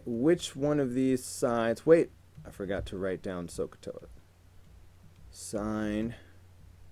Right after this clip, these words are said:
cosine, tangent.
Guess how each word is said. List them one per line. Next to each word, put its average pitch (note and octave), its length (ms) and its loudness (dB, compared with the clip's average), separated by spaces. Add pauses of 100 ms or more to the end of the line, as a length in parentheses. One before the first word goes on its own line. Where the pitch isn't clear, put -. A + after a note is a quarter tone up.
(360)
cosine, G#2+ 1080 -4 (2750)
tangent. F2+ 540 -8